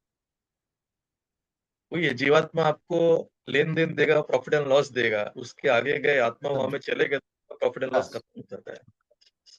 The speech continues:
Speaker 2: तो उसमें
Speaker 1: नहीं
Speaker 2: कोई
Speaker 1: है।
Speaker 2: फायदा नहीं है।
Speaker 1: उसमें
Speaker 2: लोग, लोगों को लगता है, जैसे अभी हम बोलेंगे, "भाई, हमारा जो चेयरमैन है, उसको बहुत बड़ा बंगला है, हमको भी ऐसा बंगला मिलना चाहिए।" तो ये स्वर्ग का इच्छा है,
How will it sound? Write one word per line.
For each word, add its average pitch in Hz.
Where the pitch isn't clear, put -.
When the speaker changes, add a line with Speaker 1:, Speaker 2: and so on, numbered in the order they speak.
Speaker 2:
तो 123
उसमें 120
Speaker 1:
नहीं 151
Speaker 2:
कोई 147
Speaker 1:
है। 139
Speaker 2:
फायदा 104
नहीं 92
है। -
Speaker 1:
उसमें -
Speaker 2:
लोग, 104
लोगों 117
को 147
लगता 127
है, 104
जैसे 113
अभी 131
हम 127
बोलेंगे, 127
"भाई, 123
हमारा 120
जो 120
चेयरमैन 117
है, 107
उसको 104
बहुत 107
बड़ा 107
बंगला 98
है, 90
हमको 95
भी 113
ऐसा 98
बंगला 92
मिलना 92
चाहिए।" 76
तो 127
ये 160
स्वर्ग 139
का 156
इच्छा 110
है, -